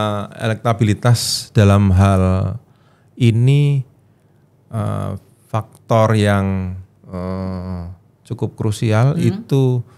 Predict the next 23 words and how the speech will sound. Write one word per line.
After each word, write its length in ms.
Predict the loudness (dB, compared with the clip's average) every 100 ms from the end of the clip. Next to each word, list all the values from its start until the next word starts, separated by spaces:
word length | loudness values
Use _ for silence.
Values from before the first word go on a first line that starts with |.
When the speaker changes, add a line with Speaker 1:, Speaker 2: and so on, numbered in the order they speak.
| _ _ _ _ _ _ _ _ _ _ _ _ _ _ _
Speaker 1:
parpol 540 | -4 -4 -2 0 2 4
dalam 240 | 4 4
hal 140 | 4 4
ini 180 | 2 0
Gerindra 460 | 2 2 4 2
yang 100 | 0
menyusul 720 | 0 -4 -4 -4 -4 -6 -10 -14
P 140 | -12 -8
D 40 |
I 100 | -4
P 60 | 0
ya. 20 |
Speaker 2:
P 0 |
D 80 | 0
I 80 | 2
P. 100 | 0 -4 -8 -10
Speaker 1:
Ya. 160 | -8
Speaker 2:
Hmm. 320 | -6 -8 -12 -14
Speaker 1:
Jadi 300 | -6 0 2 0 -6 _ _ _ _ _ -2
rasanya, 560 | 0 4 6 6 4 0 -14 _ _ _ -18 -18 -18 _ _ _ _ _ _
eh, 840 | 0 2 4 2 2 2 0 -2 -4 -8 -16 _ _ _ _ _ _ _ _ _ _ _ _ _ _ _ _
ada 300 | 0 2 2
siklus 840 | 2 0 -6 -4 -6 -6 -10 -14 -20